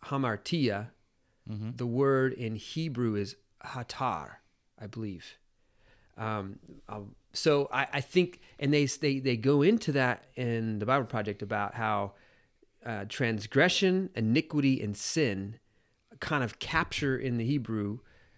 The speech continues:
Speaker 1: um, as, you know, there's so few words in the Hebrew compared to the English language, for example, but, uh, ca-, capture that, and how, like, there's different, they mean different things in, in the, in the Old Testament. In-,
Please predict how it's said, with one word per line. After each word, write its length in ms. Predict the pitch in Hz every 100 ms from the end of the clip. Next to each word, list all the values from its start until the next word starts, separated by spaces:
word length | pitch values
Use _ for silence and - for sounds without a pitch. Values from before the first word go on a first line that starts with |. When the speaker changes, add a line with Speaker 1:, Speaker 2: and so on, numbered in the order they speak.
| _
Speaker 1:
um, 560 | - 110 104 101 101 - -
as, 560 | 110 104 101 - -
you 80 | 123
know, 100 | 113
there's 180 | 104 101
so 320 | - 139 120
few 280 | - 127 113
words 340 | 104 120 120
in 80 | 110
the 60 | 107
Hebrew 260 | 113 107
compared 340 | 98 101 110 104
to 60 |
the 100 | 98
English 400 | 104 107 101 -
language, 400 | 95 98 98 98
for 120 | - 104
example, 280 | 101 98 98
but, 220 | 98 - _ - _ _
uh, 40 | 131
ca-, 140 | - 131 -
capture 400 | - 185 - 123
that, 420 | 104 92 - - - _
and 500 | - 127 123 123 120
how, 440 | 113 127 117 110 110 - _ -
like, 200 | 127 117
there's 160 | 123
different, 440 | 107 147 - 123 - _ _ -
they 200 | 120 139
mean 260 | 139 147 131
different 380 | 139 117 104
things 680 | - 139 95 90 - - - _ _
in, 280 | 123 113 110 -
in 320 | 113 107 104
the, 140 | 104 -
in 80 | 113
the 60 |
Old 180 | 120 117
Testament. 500 | - 120 - 90 - 107
In-, 160 | 110